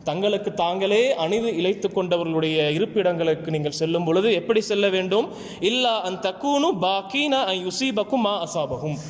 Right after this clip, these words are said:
அவர்களுக்கு நடந்த விஷயம் நமக்கும் நடந்து விடுமோ என்று அச்ச-, அஞ்சி அழுந்தவர்களாகத்தான் நீங்கள் வந்து அந்த இடத்துக்கு செல்ல வேண்டும் என்று ரசூலுல்லாஹ் ஸல்லல்லாஹு அலைஹி வஸல்லம் சொல்றாங்க. என்ன அர்த்தம்?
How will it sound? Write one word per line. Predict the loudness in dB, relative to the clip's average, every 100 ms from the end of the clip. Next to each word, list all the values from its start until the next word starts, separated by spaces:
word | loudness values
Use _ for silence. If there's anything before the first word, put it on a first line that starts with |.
| -14 -16 -6
அவர்களுக்கு | -4 -2 0 0 -2 -2
நடந்த | -2 -2 -2 -4
விஷயம் | -6 -4 -4 -4
நமக்கும் | -4 -6 -4 0
நடந்து | 0 0 -2 -2
விடுமோ | 0 2 2
என்று | 2 0 -2
அச்ச-, | -4 -8 -6
அஞ்சி | -2 -2 0 -2
அழுந்தவர்களாகத்தான் | -4 -6 -2 0 2 0 0 0 2 0 0 -2
நீங்கள் | -2 0 0 -2
வந்து | -2 0
அந்த | 0 0
இடத்துக்கு | -2 -2 -4
செல்ல | -4 -2 0
வேண்டும் | 0 0 -2
என்று | -2 -2 -4 -6 -10
ரசூலுல்லாஹ் | -8 -4 -2 -2 0
ஸல்லல்லாஹு | -4 -2
அலைஹி |
வஸல்லம் | -4 -2
சொல்றாங்க. | -4 -2 -2 -4 -14 -20 -20 -6
என்ன | -2 0 2
அர்த்தம்? | 0 0 -2 -2 -8